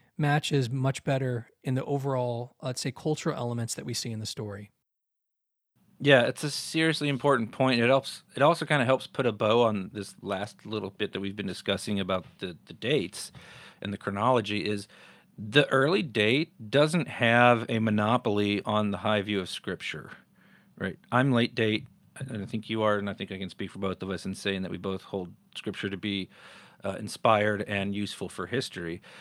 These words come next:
Speaker 2: And so i-, i-, if you actually just look at the Pentateuch, the date that you will come up with for the Exodus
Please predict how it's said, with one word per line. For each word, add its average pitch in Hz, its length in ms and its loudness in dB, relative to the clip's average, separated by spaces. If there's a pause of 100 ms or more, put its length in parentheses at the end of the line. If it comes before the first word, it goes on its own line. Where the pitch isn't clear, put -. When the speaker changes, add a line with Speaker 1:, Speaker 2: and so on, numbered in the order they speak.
(240)
Speaker 2:
And 117 220 2
so 117 460 6 (160)
i-, 110 100 -6 (100)
i-, - 100 -14 (160)
if 143 320 2
you 147 120 6
actually 156 500 6
just 120 480 2
look 135 200 0
at 123 100 -2
the 95 100 -6
Pentateuch, - 760 0 (920)
the 120 100 4
date 131 440 4
that 120 100 -2
you 156 160 0
will 135 140 2
come 117 240 0
up 170 220 2
with - 180 -8
for 135 280 0
the 113 160 4
Exodus 107 600 0